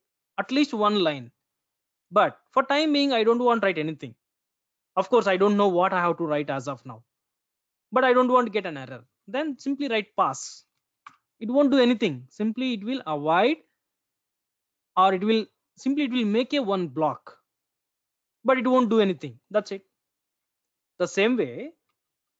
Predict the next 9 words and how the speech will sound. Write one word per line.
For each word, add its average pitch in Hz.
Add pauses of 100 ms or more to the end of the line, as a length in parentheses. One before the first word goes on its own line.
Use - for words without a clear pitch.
(1900)
let 190
me 220
take 202
some 180
simply 175
loop 139 (220)
for 160
each 202 (100)
in 185